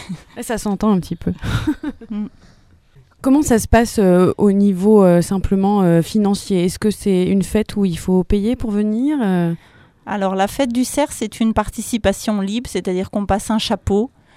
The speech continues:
Speaker 1: euh, ou une caisse, ou, enfin, voilà, suivant ce que, un panier, enfin, suivant le, on n'a pas encore réfléchi à p-, ce qui va aller dans notre spectacle cette année. Sûrement qu'on le tiendra du bras gauche, il faudra pas qu'on se trompe.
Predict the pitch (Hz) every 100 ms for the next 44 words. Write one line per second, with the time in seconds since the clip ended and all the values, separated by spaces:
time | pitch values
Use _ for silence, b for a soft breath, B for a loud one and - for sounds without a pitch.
0 | b b - 175 170 165 170 180 190 190
1 | 190 180 180 196 208 170 160 - 156 151
2 | 180 180 - 175 165 - 160 151 156 156
3 | 156 170 180 175 165 156 147 156 165 196
4 | 196 156 - 180 170 185 175 156 170 175
5 | 185 185 185 185 - 190 - 208 208 175
6 | - 170 - - 185 180 185 185 175 175
7 | - 180 - 185 - 170 170 170 214 247
8 | 196 180 196 185 180 180 175 180 180 185
9 | 170 175 170 254 - - 151 175 - 175
10 | - 220 294